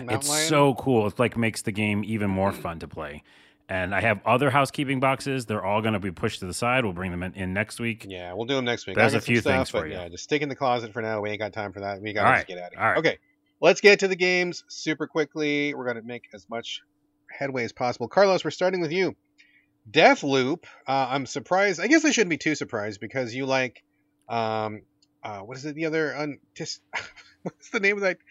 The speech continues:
Speaker 1: What is the name of that goddamn game that you know I'm trying to
Speaker 2: Dishonored.
Speaker 1: talk about? Dishonored. Okay,
Speaker 2: Yep.
Speaker 1: I was like,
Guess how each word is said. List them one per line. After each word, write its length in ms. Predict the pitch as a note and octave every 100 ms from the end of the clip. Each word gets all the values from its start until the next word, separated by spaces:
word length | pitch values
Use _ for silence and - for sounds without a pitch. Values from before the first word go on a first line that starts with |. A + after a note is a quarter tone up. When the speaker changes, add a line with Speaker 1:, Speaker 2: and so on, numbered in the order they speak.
| - - -
Speaker 1:
What 140 | C4+ D4+
is 40 |
the 60 | B3
name 140 | A#3
of 60 | G3+
that 100 | D3+
goddamn 340 | D#3 D#3 D3
game 220 | C3+ C#3
that 80 | B2+
you 100 | C3
know 120 | D3
I'm 80 | C#3+
trying 220 | D3 C3
to 20 | F#2
Speaker 2:
Dishonored. 20 |
Speaker 1:
talk 200 | G#2+ G2
about? 160 | F#2 - D#3
Dishonored. 480 | G#3 B3+ G3 A2+ C3+
Okay, 140 | A2
Speaker 2:
Yep. 100 | A#2+
Speaker 1:
I 40 |
was 100 | C#3+
like, 220 | D#3+ C3